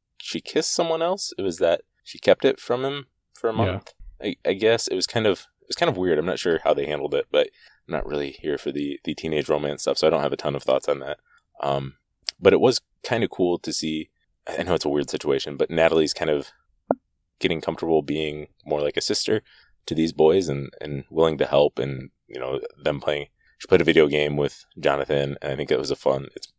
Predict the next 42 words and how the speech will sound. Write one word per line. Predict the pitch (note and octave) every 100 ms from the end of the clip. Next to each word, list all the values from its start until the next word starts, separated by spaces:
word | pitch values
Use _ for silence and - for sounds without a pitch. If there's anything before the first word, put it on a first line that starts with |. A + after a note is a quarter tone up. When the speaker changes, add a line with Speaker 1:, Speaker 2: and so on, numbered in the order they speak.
| -
Speaker 1:
kind | E2
of | D2+
a | -
cool | - - C#2+ C#2 - _ - - -
relationship | F2+ F2+ F2+ F2+ - E2
that | D#2 D#2+
they're, | D2 C#2+ - _ _ _ -
uh, | C#2 C#2+ C#2 - _ _ -
starting | - D2 C#2+
to, | D2+ C#2+ C2+ - _ _
to | -
have, | C#2 C2 C2 _ _
because | D#2+ E2 D2 C#2+ - _ _ _
it's, | F2+ - - - - _
it's | -
gonna | - F#3
be | D3+
weird | C3+ - -
with, | C2+ - - _ _
between | - D#2+ C#2+
her | D2+
and | C2+ C2
Lois | D2+ E2
for | -
a | -
while. | - - - _
Speaker 2:
Yeah. | G#2 F2+ D#2
Speaker 1:
But, | C#2 C2+ C2 - _ _ -
um, | C2+ C2 C2 A#1+ _ -
I |
mean, | D2 C#2
she | E2
doesn't | D2
have | D2+ D#2
a |
Jordan | D2 D2 C#2+
and | C#2 C2+
Jonathan | C#2 C2+ C#2 C2
on | -
her | D2 C#2+ C2
earth, | - _ _ _ -
and | B1 B1